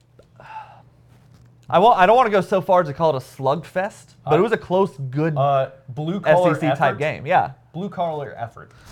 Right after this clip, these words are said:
Speaker 1: It's, it
Speaker 2: Um,
Speaker 1: looked, I might, might keep slipping. It looked
Speaker 2: see,
Speaker 1: like a,
Speaker 2: minus,
Speaker 1: like a
Speaker 2: minus two.
Speaker 1: two thousand,
Speaker 2: Yeah.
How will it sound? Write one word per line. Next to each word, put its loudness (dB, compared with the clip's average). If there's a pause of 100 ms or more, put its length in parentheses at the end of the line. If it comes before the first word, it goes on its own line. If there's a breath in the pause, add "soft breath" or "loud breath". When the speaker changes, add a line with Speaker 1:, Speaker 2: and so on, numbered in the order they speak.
(140 loud breath)
Speaker 1:
It's, -2
it 2
Speaker 2:
Um, -2
Speaker 1:
looked, 0
I -20
might, -20 (420)
might -8
keep -16
slipping. -8
It 0
looked -2
Speaker 2:
see, -10
Speaker 1:
like 2
a, 4
Speaker 2:
minus, 4
Speaker 1:
like 2
a -4
Speaker 2:
minus -4
two. -4
Speaker 1:
two -4
thousand, 0
Speaker 2:
Yeah. -8